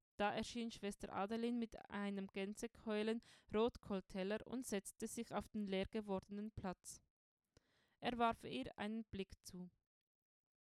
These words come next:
„Wie ist das, wenn ich nicht mehr obdachlos bin? Darf ich dann trotzdem zum Mittag kommen?“ „Ich bestehe darauf. Du hattest doch nicht vor,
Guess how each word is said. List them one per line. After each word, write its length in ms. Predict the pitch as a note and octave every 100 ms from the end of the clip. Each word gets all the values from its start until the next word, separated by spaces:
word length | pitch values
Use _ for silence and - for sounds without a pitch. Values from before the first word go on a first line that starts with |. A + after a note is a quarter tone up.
| _ F#3+
„Wie 260 | G3+ -
ist 220 | C#4+ -
das, 240 | G#3+ G#3 - _ _ -
wenn 180 | A#3+ A#3+
ich 140 | A#3
nicht 240 | A#3 - A#3
mehr 160 | -
obdachlos 640 | A3+ - A3 A3+ A#3 A3+ -
bin? 340 | G3 F#3+ G3 - _ _ _ -
Darf 220 | G#3+ -
ich 100 | G#3+
dann 220 | F#3 F#3
trotzdem 460 | - G#3+ - C4+ C4+
zum 160 | D4 C4
Mittag 440 | C4+ - C#4 -
kommen?“ 460 | - G3+ G3 G3 - _ _ _ _ _ _ _ -
„Ich 240 | D4 - -
bestehe 500 | D#4+ - A#3 A#3 G#3
darauf. 400 | G3 F#3+ F3+ F3+ - _ _ _ _
Du 160 | A#3+ A#3+
hattest 400 | G#3 - G3 -
doch 140 | G3+
nicht 260 | G#3 F#3+ -
vor, 320 | - A#3+